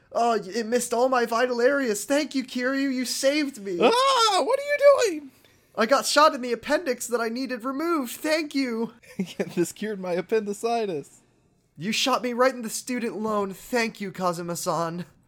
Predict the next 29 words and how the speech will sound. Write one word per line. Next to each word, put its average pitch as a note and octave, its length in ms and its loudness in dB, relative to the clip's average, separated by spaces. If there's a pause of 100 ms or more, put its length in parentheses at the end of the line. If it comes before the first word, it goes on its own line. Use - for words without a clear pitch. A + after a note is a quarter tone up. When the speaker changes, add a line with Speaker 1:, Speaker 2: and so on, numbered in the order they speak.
(840)
Speaker 1:
Um, C3 460 -4
so - 180 -4 (100)
after G#3 260 0
saving E3+ 400 -4
that C#3+ 160 -2
waiter's C3 360 -4
life A2 300 -4
from, A2+ 500 -10
from A#2+ 220 -10
student B2+ 380 -6
loans A2+ 280 -6
and A2+ 100 -8
appendicitis, G#2 1000 -8
uh, A2 240 -6 (200)
we C3+ 260 -6
get E3 300 2
an D3+ 120 -6
extended F#3+ 500 -6
action D3 340 -4
sequence B2+ 480 -6
that - 140 -12
takes C3 260 -8
up A#2 280 -8
basically B2+ 500 -6
the A2+ 140 -6
rest G#2 260 -8
of F#2+ 80 -18
the G#2 80 -14
chapter. F#2 560 -10